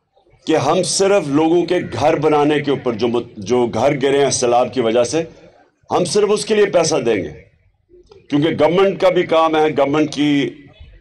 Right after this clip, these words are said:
जिम्मेदारी है कि वो, अ, rescue और relief में, ऑ-, operation में उनके पास infrastructure है। लेकिन हमने जो लोगों से पैसा इकट्ठा किया था, हमारा तब भी ये,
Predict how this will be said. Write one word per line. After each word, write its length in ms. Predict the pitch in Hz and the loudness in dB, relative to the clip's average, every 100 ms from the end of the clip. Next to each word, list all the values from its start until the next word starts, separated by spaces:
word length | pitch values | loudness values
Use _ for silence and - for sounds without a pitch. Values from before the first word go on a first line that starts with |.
| _ - | _ -10
जिम्मेदारी 580 | 104 131 139 131 127 131 | -2 2 2 4 2 2
है 160 | 127 127 | 2 0
कि 160 | 127 | 0
वो, 320 | 123 117 117 110 - - _ _ _ _ - | -2 0 0 -2 -8 -20 _ _ _ _ -4
अ, 140 | 98 104 101 101 | -2 -2 -4 -4
rescue 500 | 139 147 - 151 143 | -2 -2 -2 2 2
और 120 | 127 | 2
relief 420 | 117 127 139 - | 0 0 -2 -4
में, 360 | 127 123 113 - | -2 0 -2 -2
ऑ-, 180 | 120 117 | -4 -2
operation 480 | 120 113 127 120 139 | -4 0 0 0 -2
में 100 | 143 | -2
उनके 220 | 123 113 | -2 -2
पास 180 | 127 120 | -4 -2
infrastructure 680 | 180 170 165 - 110 - 82 | -2 -2 -4 -2 -4 -4 -8
है। 120 | 71 - _ _ _ _ _ _ _ _ - | -8 -18 _ _ _ _ _ _ _ _ -4
लेकिन 220 | 135 151 | -2 0
हमने 320 | 143 185 208 | 0 2 2
जो 120 | 196 | 2
लोगों 240 | 190 185 185 | 2 2 0
से 120 | 175 | -2
पैसा 320 | 175 165 175 | -2 -2 -2
इकट्ठा 320 | 170 160 156 | -4 -4 -4
किया 260 | 143 143 139 | -4 -2 -2
था, 540 | 135 107 101 - - _ _ _ - - - | 0 -4 -4 -12 -20 _ _ _ -20 -16 -6
हमारा 260 | 117 151 165 | 0 2 0
तब 240 | - 196 | 2 2
भी 200 | 180 190 | 2 0
ये, 460 | 175 170 156 - | 2 2 0 -4